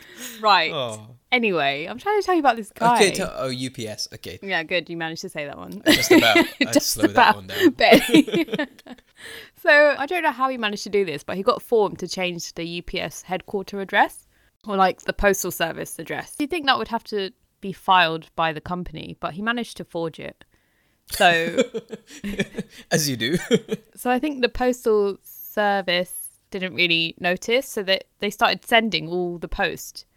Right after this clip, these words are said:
Speaker 1: that was supposed to go to U P S to this guy's address.
Speaker 2: What? So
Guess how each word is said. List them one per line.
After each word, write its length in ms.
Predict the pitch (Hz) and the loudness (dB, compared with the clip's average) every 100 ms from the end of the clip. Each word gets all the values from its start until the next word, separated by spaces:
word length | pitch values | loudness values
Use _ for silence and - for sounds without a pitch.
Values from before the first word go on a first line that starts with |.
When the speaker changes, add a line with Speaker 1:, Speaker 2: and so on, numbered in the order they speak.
| _ | _
Speaker 1:
that 120 | - | -12
was 160 | 175 180 | -10 -6
supposed 240 | - 196 | 0 0
to 40 | - | 0
go 120 | 185 | -6
to 180 | 165 175 | -6 -8
U 120 | 180 | -6
P 160 | - 185 | 0 2
S 320 | - - - - | 2 -4 -10 -6
to 100 | 190 | -4
this 160 | 180 | -4
guy's 540 | - 185 165 165 - - _ _ _ | 0 2 2 0 -8 -20 _ _ _
address. 520 | - 147 180 277 - - _ | -4 4 4 4 -2 -20 _
Speaker 2:
What? 580 | - - 190 190 - - | -8 -6 -4 -6 -8 -2
So 320 | - 180 151 | 4 4 4